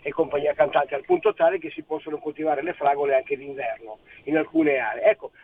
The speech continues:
volevo avere qualche notizia, diciamo, tecnica da questo punto di vista. L'autonomia, non in quanto, cioè, non solamente per quello che se ne sta discutendo, ma anche l'autonomia per quello che potrebbe essere una gestione delle bollette, le bollette in autonomia, diciamo,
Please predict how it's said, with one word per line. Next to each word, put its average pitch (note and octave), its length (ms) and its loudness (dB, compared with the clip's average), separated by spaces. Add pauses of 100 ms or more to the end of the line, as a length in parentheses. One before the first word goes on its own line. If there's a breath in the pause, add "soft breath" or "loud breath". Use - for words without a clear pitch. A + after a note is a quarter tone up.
(140)
volevo C#4+ 240 4
avere A#3+ 280 2
qualche F#3+ 300 -4
notizia, G3 400 -4
diciamo, F3+ 340 -4
tecnica G#3 420 0
da D#3 120 -8
questo F3 240 -8
punto F3 220 -2
di D#3+ 100 -2
vista. D#3+ 240 0
L'autonomia, F#3+ 920 0 (300 loud breath)
non A3 380 2
in D#3+ 160 -4
quanto, F#3 440 0 (280)
cioè, D3 120 -6
non A3 200 0
solamente F3 600 0
per C3 100 -10
quello F3+ 200 -4
che D3 160 -6
se D#3 100 -10
ne C#3 120 -2
sta E3 120 -2
discutendo, G#3+ 600 -2
ma F3+ 240 2
anche C4+ 380 0 (600 loud breath)
l'autonomia G3+ 800 2
per D3+ 140 -10
quello F3 160 -2
che F3+ 120 -6
potrebbe D3+ 360 -2
essere G#3+ 240 0
una D3 240 0
gestione F#3 540 2
delle F#3 180 2
bollette, B2 600 -6 (220 soft breath)
le D3 120 -8
bollette E3+ 420 0
in A#3 80 2
autonomia, C#3+ 580 0
diciamo, - 400 -2